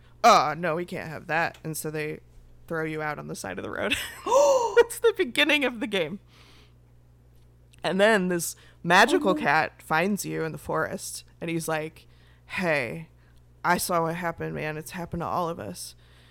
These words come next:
Speaker 1: Now you, you gotta learn how to live out in the forest. Uh, and you, you gotta join a clan of cats and, you know, help,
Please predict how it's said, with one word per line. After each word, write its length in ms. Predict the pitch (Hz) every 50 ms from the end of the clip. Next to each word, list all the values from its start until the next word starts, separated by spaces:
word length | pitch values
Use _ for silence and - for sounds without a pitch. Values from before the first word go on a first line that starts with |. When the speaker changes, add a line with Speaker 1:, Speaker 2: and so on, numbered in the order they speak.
| - - - - -
Speaker 1:
Now 240 | 180 180 185 185 185
you, 200 | 180 175 175 170 165
you 140 | 175 190 180
gotta 220 | 185 175 170 170
learn 280 | 170 170 165 165 170 165
how 160 | 160 165 160
to 80 | 170
live 240 | 165 160 170 160 165
out 280 | 185 160 156 147 80 -
in 120 | 165 160
the 100 | - 127
forest. 720 | - - - 170 151 127 101 - 180 - - - - - - - - _ _ _ _ - - - - - - - - _
Uh, 400 | 156 160 151 135 147 147 - 165 165 - - - -
and 140 | 180 180
you, 160 | 190 196 180 - -
you 120 | - 185
gotta 400 | 170 196 190 185 175 165 160 160
join 360 | 160 156 - 214 202 202 196
a 60 | 180 160
clan 720 | - - - 190 180 180 185 185 185 185 190 190 185 - -
of 160 | 160 160 151
cats 500 | - - 175 165 160 160 160 160 - -
and, 480 | - - 151 151 151 151 147 143 147 151
you 60 | 151
know, 260 | 143 143 139 135 143 - - - - - - - _ - - - -
help, 280 | - 185 180 180 -